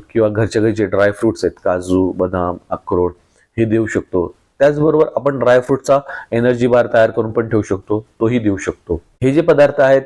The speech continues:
हे एनर्जेटिक असतात, याच्यापासून लहान मुलांना चांगली एनर्जी मिळते. यांना लहान मुलांना आवश्यक असणाऱ्या सर्व ज्या गोष्टी आहेत, व्हिटॅमिन्स, मिनरल्स, आयर्न्स, कॅल्शियम,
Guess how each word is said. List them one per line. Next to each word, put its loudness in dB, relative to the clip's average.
हे 0
एनर्जेटिक 0
असतात, 0
याच्यापासून -2
लहान 0
मुलांना 0
चांगली -2
एनर्जी -2
मिळते. -2
यांना -2
लहान 0
मुलांना -2
आवश्यक -2
असणाऱ्या -2
सर्व 0
ज्या 0
गोष्टी -2
आहेत, 0
व्हिटॅमिन्स, -2
मिनरल्स, -2
आयर्न्स, -2
कॅल्शियम, -4